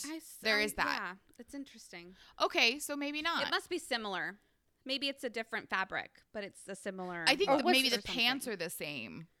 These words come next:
Speaker 2: but I wonder if the tunic is different. I don't know. I don't know
Speaker 3: When
Speaker 2: why
Speaker 3: was
Speaker 2: I
Speaker 3: the
Speaker 2: think
Speaker 3: first time
Speaker 2: that.
Speaker 3: she saw Charlotte fighting?
Speaker 2: At the dark
Speaker 3: It was when
Speaker 2: house?
Speaker 3: they came in, huh?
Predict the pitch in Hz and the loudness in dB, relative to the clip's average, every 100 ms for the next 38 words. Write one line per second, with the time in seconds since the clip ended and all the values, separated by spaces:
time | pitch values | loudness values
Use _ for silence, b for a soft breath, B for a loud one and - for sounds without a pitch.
0 | _ 247 269 277 339 427 415 339 240 269 | _ -4 -2 -2 0 2 0 -4 -4 -2
1 | 247 226 202 165 175 - - - - _ | -2 -2 -6 -8 -8 -10 -12 -16 -20 _
2 | _ _ _ - 240 214 123 - - _ | _ _ _ -4 -2 -2 -6 -10 -20 _
3 | _ _ - 226 - - 302 403 381 254 | _ _ -12 -12 0 4 6 8 8 10
4 | 247 254 - 427 403 440 403 - 370 - | 10 8 4 4 2 2 0 2 2 6
5 | 330 320 254 _ - 285 269 262 - 254 | 8 8 6 _ 0 6 6 4 4 4
6 | 254 214 117 233 - _ _ _ _ _ | 4 0 -4 -8 -12 _ _ _ _ _
7 | _ _ _ _ _ _ _ _ _ _ | _ _ _ _ _ _ _ _ _ _
8 | - 208 - 202 - 180 165 - 285 330 | 2 4 4 -4 -4 0 0 2 0 4
9 | 330 330 339 339 302 294 269 220 _ _ | 4 4 2 2 2 2 -2 -4 _ _
10 | _ - - 262 | _ -8 0 2